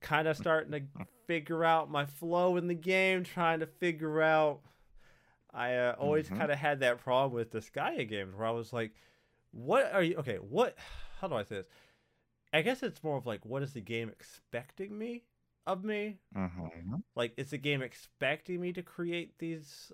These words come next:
Speaker 1: like, custom characters? Is the game expecting me to just use named characters? What is, what is, like, what is the most effective way to get through the game?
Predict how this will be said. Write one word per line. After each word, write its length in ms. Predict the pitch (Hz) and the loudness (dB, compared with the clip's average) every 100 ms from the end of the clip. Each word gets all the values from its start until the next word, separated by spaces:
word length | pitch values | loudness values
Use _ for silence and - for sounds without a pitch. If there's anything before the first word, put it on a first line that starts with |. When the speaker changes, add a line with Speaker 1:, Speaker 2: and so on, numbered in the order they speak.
| - | -12
Speaker 1:
like, 160 | 143 143 | -12 -8
custom 460 | - 160 - 165 | -4 -4 -4 -10
characters? 640 | 156 175 165 156 165 160 143 - - _ | -8 -4 -4 -6 -6 -8 -8 -16 -20 _
Is 160 | 139 131 | -8 -6
the 80 | 131 | -4
game 300 | 139 131 123 | -2 -2 -2
expecting 720 | 123 120 - 135 139 151 143 | -6 -8 -4 -2 -2 -4 -6
me 140 | 139 | -6
to 100 | 127 | -6
just 420 | 117 120 127 - - | -8 -6 -6 -8 -10
use 340 | 123 117 104 | -8 -8 -8
named 600 | 113 110 113 139 175 208 | -6 -2 -2 -2 -4 -8
characters? 880 | - 214 214 214 - 226 226 226 - _ _ _ - | -4 -2 0 -2 -4 -4 -2 -4 -8 _ _ _ -12
What 300 | 117 147 180 | 0 2 4
is, 380 | 180 170 165 143 _ _ | 4 2 -2 -12 _ _
what 240 | 139 190 | 0 4
is, 280 | 202 190 160 | 6 4 2
like, 260 | 175 156 - | 4 4 0
what 280 | 139 175 208 | -2 2 4
is 280 | 208 175 - | 2 0 -6
the 360 | 170 165 151 117 113 _ - | 2 4 4 2 -8 _ -6
most 320 | 151 156 143 - - | 2 2 2 -6 -6
effective 680 | 147 139 - 156 - 151 123 | -6 -2 2 2 0 -4 -2
way 200 | 139 143 | 0 0
to 160 | 139 131 | -2 -8
get 320 | 131 123 113 | -6 -6 -8
through 220 | 117 110 | -8 -8
the 100 | 104 | -6
game? 360 | 101 170 110 | 2 2 2